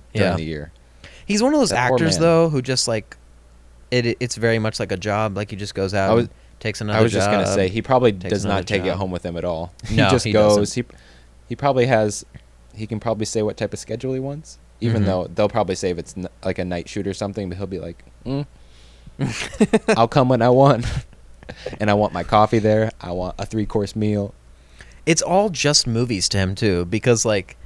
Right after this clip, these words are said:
Speaker 1: Mm-hmm.
Speaker 2: it, there's, there's some really bad movies he's in, and there's some really amazing movies he's
Speaker 1: Snakes
Speaker 2: in.
Speaker 1: on a Plane?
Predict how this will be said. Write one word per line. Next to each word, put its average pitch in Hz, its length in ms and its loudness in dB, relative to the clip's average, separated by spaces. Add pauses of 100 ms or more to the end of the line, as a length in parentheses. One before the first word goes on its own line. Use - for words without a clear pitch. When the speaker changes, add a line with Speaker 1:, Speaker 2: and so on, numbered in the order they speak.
Speaker 1:
Mm-hmm. 95 360 -6 (300)
Speaker 2:
it, - 120 -6 (120)
there's, 131 460 2 (140)
there's 135 180 -4
some 104 200 -2
really 127 320 -4
bad 117 300 -4
movies 131 320 -4
he's 127 160 -4
in, 139 180 -2
and 117 100 -4
there's 117 140 -4
some 120 160 -4
really 120 260 0
amazing 107 520 0
movies 92 300 -4
he's 101 140 -4
Speaker 1:
Snakes 92 200 4
Speaker 2:
in. 113 80 8
Speaker 1:
on 98 60 6
a 95 60 4
Plane? 143 420 6